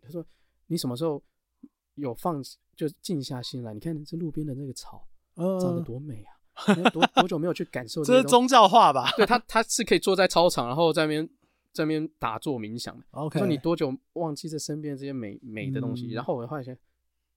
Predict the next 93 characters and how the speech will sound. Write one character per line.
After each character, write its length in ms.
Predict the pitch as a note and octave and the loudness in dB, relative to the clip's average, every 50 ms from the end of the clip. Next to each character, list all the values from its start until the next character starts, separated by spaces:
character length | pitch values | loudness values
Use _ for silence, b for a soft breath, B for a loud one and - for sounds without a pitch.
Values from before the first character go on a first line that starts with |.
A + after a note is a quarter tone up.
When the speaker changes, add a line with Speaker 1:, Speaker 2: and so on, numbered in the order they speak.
| _ | _
Speaker 1:
干， 140 | _ - C#3+ | _ -20 -20
好 160 | - - - | -18 -20 -20
像 100 | G#2+ A#2+ | -18 -16
是 240 | B2 - - - G#2 | -14 -14 -14 -14 -14
欸。 120 | E2+ - _ _ | -16 -18 _ _
Speaker 2:
对 160 | - C3 C#3 | -10 -8 -8
啊， 180 | C3+ B2+ B2 B2 | -8 -8 -10 -12
对 80 | B2 B2 | -10 -8
啊， 40 | |
Speaker 1:
我 40 | C#3 | -4
觉 80 | C#3 F3 | -2 -2
得 60 | F#3+ | -2
Speaker 2:
的 40 | F3+ | -2
确 140 | - E3+ C#3 | -2 -6 -8
这 120 | A#2+ A#2+ | -8 -8
样。 160 | G#2+ G2+ G#2+ A2+ | -12 -14 -16 -16
Speaker 1:
我 80 | - C#3 | -12 -8
到 80 | D#3+ E3+ | -6 -6
底 60 | C#3+ | -4
在 100 | D#3 D3 | -4 -6
干 160 | - D#3+ B2 | -6 -6 -8
嘛？ 120 | G2+ F#2+ | -6 -6
我， 180 | A2 C3+ D3+ - - _ _ _ _ _ _ _ _ _ _ _ | -6 -6 -6 -6 -10 _ _ _ _ _ _ _ _ _ _ _
对 100 | - A3 | 2 4
啊， 80 | G#3+ G3+ | 4 4
因 80 | B3 B3+ | 4 2
为， 100 | B3+ - _ _ _ _ _ _ | 2 0 _ _ _ _ _ _
对 100 | - G#3+ | 0 2
啊， 80 | G#3 F#3 | 4 4
如 140 | F#3+ A3 A#3+ | 2 2 2
果 160 | F3+ D3 C#3+ - _ | 2 2 2 0 _
可 80 | - G3 | 0 0
以 60 | - | 0
解 180 | - - B2+ | 0 -2 -6
决 140 | A#2 - B2+ B2 | -4 -2 -2 -2
的 100 | C3 C3+ | 0 0
话， 200 | D3+ C#3+ B2+ B2+ | 0 0 0 0
练 160 | E3 F3 D3 | 0 0 0
鼓 100 | - B2 | -2 -2
可 100 | A2+ D3+ | -4 -4
以 60 | C#3 | -4
解 100 | B2+ A2 | -4 -4
决 80 | G#2+ A2+ | -6 -6
的 60 | A2 | -4
话， 100 | B2+ A#2 | -4 -4
早 120 | - G#2+ | -4 -6
就 80 | A2+ A#2+ | -8 -10
解 160 | - G#2+ F2 | -12 -14 -14
决 140 | E2+ - F2 | -14 -14 -16
了 60 | F2 | -16
嘛。 60 | - - | -14 -12
Speaker 2:
对。 120 | - B2+ A2+ G2+ G2 G#2+ A#2+ - _ | -12 -10 -10 -10 -12 -14 -16 -18 _
Speaker 1:
所 120 | - G3 | 0 2
以 40 | G3 | 4
我 60 | D#3 | 4
那 80 | F3 F#3+ | 4 4
个 60 | E3+ | 4
时 60 | F3 | 4
候 200 | F#3 F3 E3 D#3 - _ _ _ - - - - - _ | 4 4 4 2 -4 _ _ _ -20 -20 -20 -20 -10 _
在 100 | F3+ E3 | -4 -4
想 100 | E3 C3+ | -2 -2
说， 140 | C#3+ D3 C#3+ | -2 0 0
好， 180 | - B2 - - _ _ _ | 0 0 -2 -4 _ _ _
那 220 | - F3 E3+ D3+ - _ | 2 4 4 4 2 _
有 180 | - D3 F3 G3 | 0 2 2 2
什 140 | - - C3+ | 2 0 -2
么 40 | C3 | -4
事 140 | - - E3 | -4 -4 -4
情？ 220 | C3+ - - A#2 - | -6 -6 -8 -6 0
因 80 | - | 2
为 60 | A#3 - | 2 2
我 80 | D3+ | 2
以 80 | C#3+ C3 | 0 -2
前 160 | - C3+ C3 | -4 -6 -4
都 100 | D3+ D#3+ | -4 -2
是， 300 | D#3+ E3 D#3 C#3+ C3 - _ _ _ _ | -2 -2 -2 -2 -4 -6 _ _ _ _
我 120 | _ B2 B2+ | _ -2 -2
会 80 | F3 | -2
觉 140 | D#3+ - C3+ | 0 0 0
得 120 | C3 B2+ A#2+ | -2 -2 -2
不， 160 | - - C3 - _ | -4 -8 -12 -12 _
不， 100 | _ F3 - _ _ _ _ | _ -14 -14 _ _ _ _
不 120 | - E3 | -6 -4
玩 140 | C#3 A#2+ B2 | -2 -2 -2
音 60 | C3+ | -2
乐 100 | C#3 C3 | -2 -4
是 140 | B2 - C3+ | -4 -6 -8
很 80 | C3 | -8
有 100 | A#2 G#2+ | -8 -8
罪 160 | G2+ - A#2 A2+ | -8 -6 -6 -6
恶 60 | G#2+ | -6
感 160 | G2 E2+ - | -8 -10 -14
的。 60 | - | -16